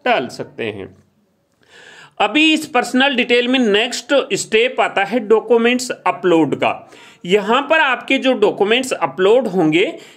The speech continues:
यहाँ छह प्रकार के डॉक्यूमेंट्स अपलोड होंगे कैटेगरी वाले कैंडिडेट के लिए, और जो जनरल कैटेगरी के हैं उनके लिए पांच प्रकार के डॉक्यूमेंट्स यहाँ पर अपलोड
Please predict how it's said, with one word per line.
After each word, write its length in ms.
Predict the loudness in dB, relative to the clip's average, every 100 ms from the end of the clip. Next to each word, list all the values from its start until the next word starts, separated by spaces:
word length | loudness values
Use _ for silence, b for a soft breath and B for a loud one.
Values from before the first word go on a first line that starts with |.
| B
यहाँ 380 | -2 0 0 -2
छह 260 | -4 -2 -2
प्रकार 460 | -2 -4 -2 -2 -2
के 160 | 0
डॉक्यूमेंट्स 560 | 2 0 0 0 -2 -4
अपलोड 580 | -6 -6 0 2 2 0
होंगे 380 | -2 0 -2
कैटेगरी 640 | -4 -6 -4 -2 -2 0 0
वाले 220 | 0 -2
कैंडिडेट 500 | -4 -4 -2 -4 -6
के 120 | -8
लिए, 320 | -6 -4 -6 B B B B
और 140 | -2
जो 420 | 0 0 2 2 0
जनरल 360 | -2 0 0 0
कैटेगरी 480 | -2 -2 0 0
के 180 | 0 -2
हैं 480 | -2 -4 -2 -4 -6
उनके 280 | -6 -4 -2
लिए 180 | 0 0
पांच 380 | 0 0 0 -2
प्रकार 380 | -6 -2 -2 0
के 140 | -4
डॉक्यूमेंट्स 560 | -4 -4 -4 -4 -4 -4
यहाँ 200 | -4 -2
पर 240 | -6 -4
अपलोड 400 | -10 -6 -4 -4